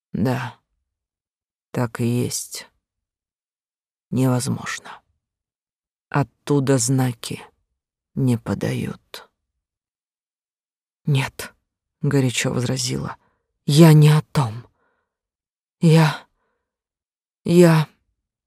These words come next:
я знаю, о чём ты. Я сам просил тебя искать и не складывать руки,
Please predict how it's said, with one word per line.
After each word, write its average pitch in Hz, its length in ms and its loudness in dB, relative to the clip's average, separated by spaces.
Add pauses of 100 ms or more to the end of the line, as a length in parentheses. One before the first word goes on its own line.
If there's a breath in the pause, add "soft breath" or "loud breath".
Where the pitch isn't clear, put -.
(500)
я 160 260 -2
знаю, 147 540 2
о 120 40 -4
чём 135 380 -6
ты. - 220 -18 (800)
Я 131 160 -2
сам 151 400 2
просил 123 480 -4
тебя 123 360 0
искать 143 460 0
и 135 40 -4
не 120 120 0
складывать 135 640 0
руки, 147 480 -2